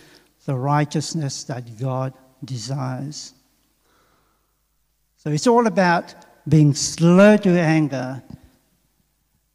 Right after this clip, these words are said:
and reevaluating our words,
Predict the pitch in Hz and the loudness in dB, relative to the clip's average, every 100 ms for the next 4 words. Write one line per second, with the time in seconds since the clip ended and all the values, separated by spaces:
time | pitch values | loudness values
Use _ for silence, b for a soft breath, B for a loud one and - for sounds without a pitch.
0 | _ _ _ _ _ _ _ _ 147 139 | _ _ _ _ _ _ _ _ -8 -6
1 | 139 139 139 - - - _ _ _ _ | -6 -4 -6 -8 -14 -16 _ _ _ _
2 | _ _ _ _ _ _ _ - 139 156 | _ _ _ _ _ _ _ -4 2 2
3 | 143 151 147 143 156 156 156 120 127 131 | 2 -2 -2 -2 0 0 -2 -8 -12 -16
4 | _ _ _ _ _ _ _ _ _ _ | _ _ _ _ _ _ _ _ _ _
5 | _ _ _ _ _ _ _ _ _ _ | _ _ _ _ _ _ _ _ _ _
6 | _ 170 143 147 170 175 180 175 - | _ -2 0 4 4 6 4 0 -6